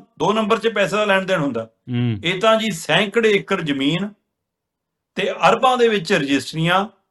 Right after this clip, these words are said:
Speaker 1: ਤੇ ਫਿਰ ਖਜ਼ਾਨੇ 'ਚ ਜਿੰਨੇ ਆਉਣੇ ਆ, ਉਹ ਤਾਂ ਆਉਣੇ ਆ।
Speaker 2: ਜੀ।
Speaker 1: ਜਿਹੜੇ ਉਹ ਤੋਂ ਬਿਨਾਂ ਦੋ ਨੰਬਰ 'ਚ ਹੈ ਜੀ, ਉਹ ਕਿੱਥੇ ਜਾਣੇ ਆ? ਪਾਰਟੀ
Speaker 2: ਹੂੰ।
Speaker 1: ਵਾਲੇ ਖਜ਼ਾਨੇ 'ਚ ਕਿ ਲੀਡਰਾਂ ਦੇ ਖੀਸਿਆਂ 'ਚ? ਕਿਹਦੀ ਜੇਬਾਂ 'ਚ ਪੈਣੇ ਆ?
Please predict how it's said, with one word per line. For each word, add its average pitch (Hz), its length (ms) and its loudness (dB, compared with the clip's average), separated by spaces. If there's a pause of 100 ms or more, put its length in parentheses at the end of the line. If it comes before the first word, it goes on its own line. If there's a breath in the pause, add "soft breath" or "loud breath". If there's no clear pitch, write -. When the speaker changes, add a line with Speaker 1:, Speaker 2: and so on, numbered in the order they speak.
(280)
Speaker 1:
ਤੇ 196 80 -4
ਫਿਰ 202 160 -2
ਖਜ਼ਾਨੇ 165 540 0
'ਚ 220 100 -4
ਜਿੰਨੇ 214 360 0
ਆਉਣੇ 214 240 0
ਆ, 247 60 0
ਉਹ 262 60 0
ਤਾਂ 254 100 2
ਆਉਣੇ 175 320 0
ਆ। 120 140 -6 (280)
Speaker 2:
ਜੀ। 113 240 0
Speaker 1:
ਜਿਹੜੇ 180 460 -6
ਉਹ 247 120 2
ਤੋਂ 254 140 0
ਬਿਨਾਂ 233 220 0
ਦੋ 170 200 2
ਨੰਬਰ 226 280 2
'ਚ 233 100 -2
ਹੈ 233 80 6
ਜੀ, 233 380 -2 (420)
ਉਹ 233 120 2
ਕਿੱਥੇ 233 260 0
ਜਾਣੇ 170 300 2
ਆ? 113 100 -6 (1080)
ਪਾਰਟੀ 147 380 2
Speaker 2:
ਹੂੰ। 202 60 6
Speaker 1:
ਵਾਲੇ 208 120 0
ਖਜ਼ਾਨੇ 202 500 2
'ਚ 220 120 -8
ਕਿ 262 180 -4
ਲੀਡਰਾਂ 240 360 0
ਦੇ 240 100 -2
ਖੀਸਿਆਂ 208 480 0
'ਚ? 135 140 -6 (320)
ਕਿਹਦੀ 262 240 -2
ਜੇਬਾਂ 269 300 2
'ਚ 226 80 -4
ਪੈਣੇ 208 320 -2
ਆ? 120 80 -6